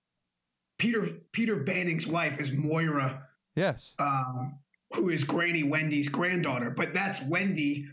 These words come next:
Speaker 1: who Peter used to, you know, fuck around with back in the day.
Speaker 2: Right.
Speaker 1: So, so, so Tinkerbell, you know,
Speaker 2: Mm-hmm.
Speaker 1: I feel like for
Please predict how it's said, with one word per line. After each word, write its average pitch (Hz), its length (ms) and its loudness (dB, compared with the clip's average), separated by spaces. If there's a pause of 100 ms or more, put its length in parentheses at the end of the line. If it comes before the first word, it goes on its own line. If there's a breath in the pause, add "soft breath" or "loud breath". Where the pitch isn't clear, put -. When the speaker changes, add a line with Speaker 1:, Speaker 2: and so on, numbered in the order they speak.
Speaker 1:
who 185 140 -2
Peter 196 340 2
used 165 240 2
to, - 160 -6 (200)
you 170 100 0
know, 139 240 0
fuck - 220 0
around 156 320 0
with 143 260 -2
back 165 220 -2
in 143 60 -2
the 139 100 0
day. 160 360 0
Speaker 2:
Right. 127 360 2
Speaker 1:
So, 190 440 0 (460 loud breath)
so, 170 540 -2 (920)
so 170 520 -2 (540)
Tinkerbell, 147 680 0
you 143 100 2
know, 135 300 0 (140)
Speaker 2:
Mm-hmm. 107 240 2
Speaker 1:
I 185 60 2
feel 240 200 0
like 196 120 0
for - 160 -4